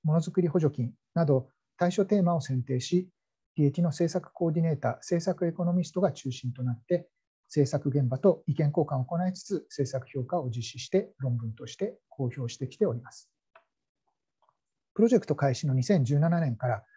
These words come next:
毎年開催しているイービーピーエムシンポジウムも今回で第五回目となります。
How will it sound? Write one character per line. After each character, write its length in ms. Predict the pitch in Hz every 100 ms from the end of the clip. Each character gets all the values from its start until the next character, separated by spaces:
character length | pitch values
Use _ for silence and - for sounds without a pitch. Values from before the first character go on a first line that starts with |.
| _ _ -
毎 160 | 139
年 220 | 131 147 -
開 180 | 139
催 160 | 127 135
し 80 | 123
て 80 | 143
い 20 |
る 200 | 165 190 _
イ 80 | 151
ー 40 |
ビ 140 | 143 147
ー 20 |
ピ 100 | 147
ー 40 |
エ 20 | 139
ム 80 |
シ 120 | 127 156
ン 60 |
ポ 120 | 131
ジ 100 | 131
ウ 40 | 131
ム 80 | 127
も 260 | 185 131 - _ _
今 180 | 185 160
回 160 | 120
で 100 | 113
第 220 | 110 165
五 120 | 120 123
回 200 | 160 175
目 100 | 185
と 100 | 120
な 100 | 101
り 80 |
ま 100 | 98
す。 200 | 95 -